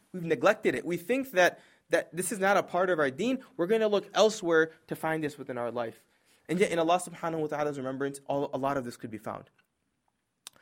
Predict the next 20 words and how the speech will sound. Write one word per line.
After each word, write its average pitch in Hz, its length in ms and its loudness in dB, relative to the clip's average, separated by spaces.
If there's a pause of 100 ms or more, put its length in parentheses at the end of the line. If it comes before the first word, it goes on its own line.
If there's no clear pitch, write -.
(280)
So - 100 -12
the 131 60 -2
first 185 320 2
reason 131 360 0
we're 139 100 -4
doing 113 200 -2
this 120 180 -8
is 147 100 -8
because 160 540 2 (240)
it's 143 180 -4
rare. 110 540 2 (400)
It's 139 140 -8
rare 170 480 6
to 208 220 -12
find 165 400 2
this 143 140 -4
practice 147 540 -8
within 123 200 -8
our 117 100 -4
community 139 600 -2